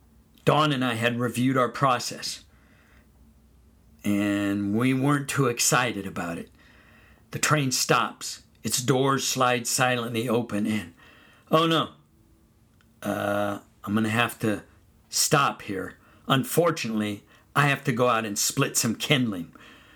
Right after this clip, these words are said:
before the sun sets, and it's on its way down right now. No kindling, no fire, no fire, and this house is cold in the wintertime."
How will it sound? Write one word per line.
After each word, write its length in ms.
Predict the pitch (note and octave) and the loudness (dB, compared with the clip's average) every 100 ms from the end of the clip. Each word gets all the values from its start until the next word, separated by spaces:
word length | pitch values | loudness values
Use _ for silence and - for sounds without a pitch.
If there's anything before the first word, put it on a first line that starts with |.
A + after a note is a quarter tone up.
| - | -4
before 320 | G#2+ - C3+ | -2 2 2
the 80 | A2+ | 0
sun 320 | - B2+ A#2+ | 0 0 0
sets, 460 | - A2 - - - _ _ _ _ _ _ | -2 -4 -6 -12 -14 _ _ _ _ _ _
and 140 | A2 A2+ | -2 0
it's 200 | A2+ A#2+ | 0 2
on 160 | A#2 | 2
its 200 | A#2+ A2+ | 0 0
way 220 | C3 B2 | 0 0
down 360 | A2+ A#2 A2 G2+ | 2 2 2 0
right 240 | G2+ A2 | -2 0
now. 320 | A2 A2 G2 - _ - - - _ | 0 0 0 -6 _ -20 -20 -20 _
No 200 | - A#2+ | 0 0
kindling, 600 | A#2 - D#3+ D#3 E3 D#3+ | 0 2 2 2 2 0
no 160 | B2 A2 | -2 -2
fire, 600 | G#2+ C#3+ C3+ C#3 C#3 C3+ | -2 2 2 2 0 -2
no 220 | C3+ G#2+ | -2 -4
fire, 560 | G2+ - C3 C3 C3 B2+ | -4 0 2 2 2 0
and 180 | A#2 A2+ | -2 -2
this 180 | A#2 - | -2 0
house 380 | A#2 A#2 A2 | 2 0 -2
is 360 | - A2+ A2 - - - _ - | -4 -2 -2 -4 -12 -20 _ -6
cold 840 | - - D3 D#3 C3+ G#2 F2+ - - | -4 2 2 2 0 -4 -10 -18 -4
in 140 | - A2 | 0 0
the 100 | A2+ | 0
wintertime." 640 | A#2+ A2 G2 - G#2+ - | 0 -2 -4 -8 -10 -12